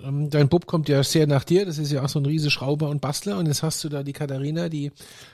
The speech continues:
ja alles weiß und kann. <laughs> Äh,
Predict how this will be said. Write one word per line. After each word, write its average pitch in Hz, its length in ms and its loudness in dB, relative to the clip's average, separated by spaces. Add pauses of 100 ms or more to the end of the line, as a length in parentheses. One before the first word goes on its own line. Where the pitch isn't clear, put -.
(100)
ja 123 140 -2
alles 131 360 0
weiß 131 260 2
und 139 100 0
kann. 165 280 0 (160)
<laughs> - 140 -14 (400)
Äh, 143 320 0